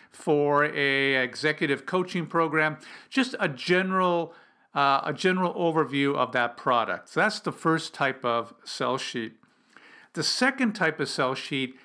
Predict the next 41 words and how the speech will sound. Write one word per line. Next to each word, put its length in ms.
is 280
what 140
I 120
call 380
an 160
application 880
sell 300
sheet. 340
And 200
it's 140
a 60
shell 360
sh-, 200
a 100
sell 260
sheet 320
that 160
focuses 680
on 240
a 40
particular 560
application. 760
So 340
you 200
could 120
have 140
a 60
sell 320
sheet 380
that 400
talks 360
generally 640
about 260
a 40
sales 380
training 340
program. 440
That 120
would 100
be 160
a, 60